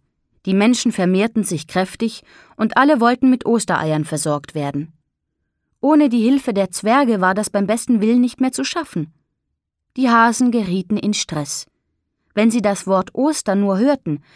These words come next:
bekamen sie schon Schweißausbrüche. Das konnte Großmutter Weißnase schließlich nicht mehr mit ansehen. So konnte es einfach nicht weitergehen. Das war doch kein Hasenleben mehr.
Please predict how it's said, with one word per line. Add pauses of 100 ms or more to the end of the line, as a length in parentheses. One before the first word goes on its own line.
(120)
bekamen
sie
schon
Schweißausbrüche. (1400)
Das
konnte
Großmutter
Weißnase
schließlich
nicht
mehr
mit
ansehen. (480)
So
konnte
es
einfach
nicht
weitergehen. (460)
Das
war
doch
kein
Hasenleben
mehr.